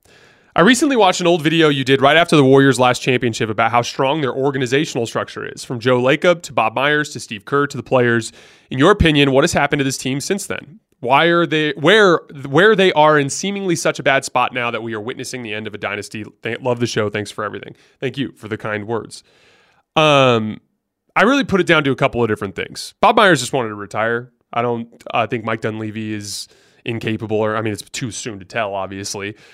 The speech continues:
I don't think Steve Kerr is unmotivated or lost his touch. I think it's just he's dealing with a lot of the personnel limitations of this roster. Everything to me comes down to just a couple of things. I don't blame Klay. He's getting old. That was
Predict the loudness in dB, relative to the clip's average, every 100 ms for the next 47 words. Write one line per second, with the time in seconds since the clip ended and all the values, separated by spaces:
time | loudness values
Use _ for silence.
0 | -6 0 2 2 0 -4 -4 -2 0 0
1 | 0 0 -2 -4 -12 -14 _ _ _ _
2 | _ _ -2 0 2 2 2 2 2 0
3 | 0 0 0 -4 -12 -12 -6 -4 -4 -8
4 | -10 -10 -6 -6 -6 -8 -8 -2 0 0
5 | -2 -2 -2 -2 -4 -6 -4 -4 -4 -4
6 | -6 -6 -8 -6 -6 -6 -6 -4 -2 -2
7 | -2 -4 -4 -20 -2 2 4 4 2 -2
8 | 0 0 2 2 0 -6 -4 -4 -4 -8
9 | -8 -14 -16 -20 _ _ _ _ _ 2
10 | 4 6 6 4 2 0 0 -2 -6 -2
11 | 0 2 0 2 0 0 -6